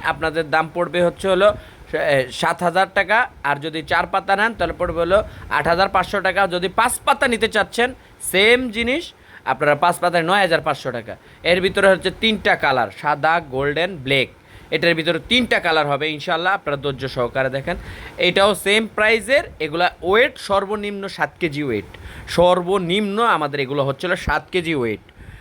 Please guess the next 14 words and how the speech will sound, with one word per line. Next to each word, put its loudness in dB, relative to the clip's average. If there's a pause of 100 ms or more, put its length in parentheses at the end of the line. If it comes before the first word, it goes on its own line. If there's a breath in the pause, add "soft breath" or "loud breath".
(140 loud breath)
আপনারা 2
ধৈর্য 2
সহকারে 4
ইনশাআল্লাহ 2 (160)
পাকিস্তানি -6
ফ্যান -4
দেখবেন, -4
খোদাই 4
করা 2
লেখা 0
আছে -2
পাকিস্তান, -6
made -4
in -8